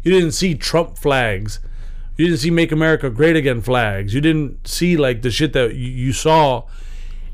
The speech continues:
in a liberal city when Trump was running. And so it, it, it's, it's, it's crazy because, like, the fact that that movement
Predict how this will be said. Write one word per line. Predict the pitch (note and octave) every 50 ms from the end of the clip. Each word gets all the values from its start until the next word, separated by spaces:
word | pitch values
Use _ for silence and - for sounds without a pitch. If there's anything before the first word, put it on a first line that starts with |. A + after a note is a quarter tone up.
| - -
in | F#3+ F#3 F#3+ F#3 F3+ -
a | E3 E3+ E3 D#3+
liberal | D3+ D3 C#3+ D3+ D#3+ F3+ F#3 D#3 D#3+ E3+ E3 D#3 D3 C3
city | - - - A3 A3+ F#3+ C#3+ B2+ A2+ - - - - - - - - - - - - - - - - - - - - - - -
when | - C3 C#3+ C#3+ C#3 C3+ A#2+
Trump | - - - E3+ F3+ D3+ -
was | C3+ A#2+ G#2
running. | G#2+ B2 A#2 G#2 G2 F#2 - - - - - - - - - - - - - - - - - -
And | - C#3 C3
so | - C#3+ D3 C#3+
it, | C#3 C#3 C3 C#3 C#3 C#3
it, | C#3+ D3+ C#3+ D3 D#3 C#3 E3
it's, | E3 D3+ A2+ - -
it's, | E3+ D3 B2 G#2 - -
it's | D#3+ - - -
crazy | - - D#3+ F3+ G#3 G#3+ F#3+ D3+ D#3+ C#3+
because, | C3 A2+ A#2 C#3 C#3 B2
like, | A#2 C#3 C3+ A#2+ - - - - - - - -
the | D3
fact | - - F3 F#3 F3+ -
that | F3+ B2
that | - F3 E3+ D#3
movement | D#3 D#3+ F3+ F3 D#3 E3+ D#3+ D3 C#3